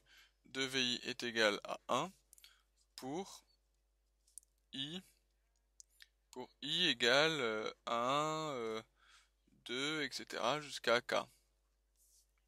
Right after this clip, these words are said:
Donc tous les modules des vecteurs, euh, de mon ensemble B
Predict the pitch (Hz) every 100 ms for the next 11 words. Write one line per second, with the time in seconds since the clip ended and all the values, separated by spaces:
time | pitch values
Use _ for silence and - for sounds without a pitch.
0 | - - - - - _ 110 113 _ 185
1 | 190 165 143 135 135 131 127 107 - _
2 | _ - - _ - 117 139 147 135 143
3 | 127 123 - - 110 113 127 135 123 -
4 | 117 104 98 113 147